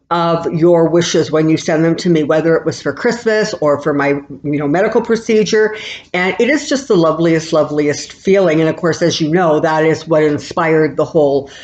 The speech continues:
positive energy circle, because, um, it, it's just a lovely feeling when all of that love and best wishes comes sort of flooding at you. So I thank each and every one of you.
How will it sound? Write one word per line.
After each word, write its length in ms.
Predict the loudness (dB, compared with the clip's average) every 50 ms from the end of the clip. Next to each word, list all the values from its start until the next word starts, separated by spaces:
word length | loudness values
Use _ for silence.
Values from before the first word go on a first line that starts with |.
| -20 _ _
positive 480 | -6 -2 -2 -2 0 0 0 0 0 0
energy 420 | 2 2 2 0 0 0 -2 -2
circle, 500 | -2 -2 0 0 0 0 0 0 -2 0
because, 600 | -2 -4 -6 -4 -4 -2 -2 -2 -2 -4 -6 -10 -10 -6
um, 560 | -4 -2 -2 -2 -2 -2 -4 -6 -8 -10 -14 _ _ _ _ -20 -20 -20 -20 _ _ _ _ _ 0
it, 140 | 0 2 2
it's 220 | 0 0 0 0 -2
just 220 | -4 -4 -2 0
a 40 | 0
lovely 360 | 2 2 2 2 0 0 -2
feeling 420 | 0 0 0 2 2 2 0 0
when 120 | 0 0 0
all 200 | 2 2 2 2
of 120 | 0 0
that 220 | -2 -2 -2 -2 -2
love 220 | -2 -2 0 -2
and 140 | -4 -2 -2
best 260 | -4 -4 -4 -4 -4
wishes 320 | -6 -4 -4 -4 -6 -6
comes 500 | -6 -4 -4 -2 -2 -2 -4 -6 -12 -18 _ _ -8 -4
sort 160 | -2 -2 -2
of 80 | -4
flooding 520 | -8 -12 -4 -2 0 0 0 0 -2 -2 -2
at 280 | -2 -4 -4 -4 -6
you. 240 | -4 -4 -4 -4 -6 -8 -12 -18 -18 -18 -18 -20 -20
So 360 | -12 -4 -2 0 0 0 0 -2
I 240 | -2 0 0 0 0
thank 420 | 0 0 0 2 2 0 -2 -2 -2
each 320 | 0 0 0 0 0 -4 -4 -2
and 160 | -2 0 0
every 340 | 0 0 0 0 0 0 0
one 220 | 0 0 0 2
of 160 | 0 0 0
you. 420 | 0 2 2 4 4 2 2 0